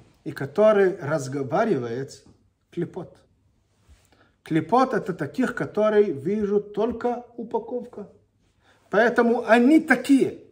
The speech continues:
Они оторваны от Всевышнего. Потому что они видят только обложка, и больше им не надо. В обратном, все остальное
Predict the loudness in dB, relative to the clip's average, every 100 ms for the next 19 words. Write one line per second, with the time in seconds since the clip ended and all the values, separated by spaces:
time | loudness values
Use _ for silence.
0 | _ _ _ _ _ 0 2 4 2 4
1 | 6 6 4 -2 -4 -8 -14 -14 -14 -16
2 | -20 -20 _ _ _ _ -2 -2 0 2
3 | 2 2 0 0 0 0 0 0 0 -2
4 | -4 -8 -2 -2 -2 -4 -4 -4 -4 -6
5 | -12 _ _ _ _ _ _ _ _ _
6 | _ _ _ -20 -20 _ _ _ -8 2
7 | 2 4 4 2 0 -4 -4 -8 -12 _
8 | _ _ _ -10 -2 -2 0 0 2 4
9 | 2